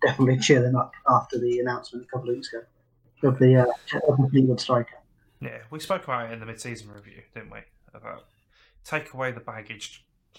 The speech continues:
Speaker 2: uh, Ched Evans has with him. What the hell does he even, what does he bring on the footballing side?
Speaker 1: He, he's
Speaker 2: I
Speaker 1: not really hit the, he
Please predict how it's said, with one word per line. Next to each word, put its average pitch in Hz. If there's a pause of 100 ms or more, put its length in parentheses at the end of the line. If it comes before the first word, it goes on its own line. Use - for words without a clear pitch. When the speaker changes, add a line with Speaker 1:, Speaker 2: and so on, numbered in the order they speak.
Speaker 2:
uh, 113 (120)
Ched 120
Evans 113
has 110
with 98
him. 110 (1040)
What 131
the 117
hell 117
does 117
he 113
even, 110 (340)
what 123
does 120
he 117
bring 117
on 110
the 107
footballing -
side? - (800)
Speaker 1:
He, 151
he's 147
Speaker 2:
I 165
Speaker 1:
not 170
really 143
hit -
the, 131 (340)
he 139